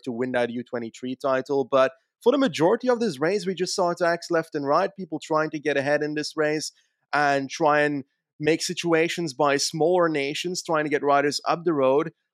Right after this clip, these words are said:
Like, I think Henderson tried to attack, Sarah Roy tried to attack. We had a group of three up ahead for some moments. And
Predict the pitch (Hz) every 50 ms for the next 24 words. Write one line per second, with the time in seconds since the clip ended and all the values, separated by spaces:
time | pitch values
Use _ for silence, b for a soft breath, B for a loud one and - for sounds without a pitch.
0 | _ - 143 143 143 143 147 - - - 175 156 - 139 127 139 143 147 135 135
1 | - - 131 123 - 135 123 120 120 127 127 123 127 127 120 120 - 131 - 127
2 | 139 131 135 127 139 143 147 143 - - 147 131 127 123 135 131 127 123 - 135
3 | 123 120 120 - 139 127 139 - 135 135 151 147 - 147 139 - - 175 170 156
4 | 147 - 139 139 135 131 - - 135 - - 143 131 131 127 - _ _ _ _
5 | _ _ _ 143 143 143 135 131 123 123 123 117 120 110 135 135 131 135 131 131